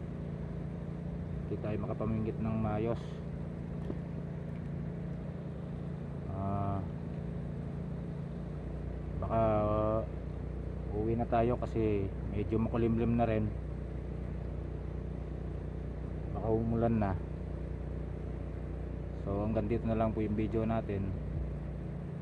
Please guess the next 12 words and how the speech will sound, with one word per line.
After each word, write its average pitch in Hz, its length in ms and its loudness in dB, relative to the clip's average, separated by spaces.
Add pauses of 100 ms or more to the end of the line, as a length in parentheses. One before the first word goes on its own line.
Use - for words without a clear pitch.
(100)
Sa 101 80 0
lahat 107 180 2
po 117 80 0
pala 113 240 2
lagi 113 320 4
sumusuporta 110 720 0
sa 107 160 2
aking 104 320 0
channel, 117 480 6 (1700)
marami 117 320 10
po 113 160 2
salamat. 113 480 8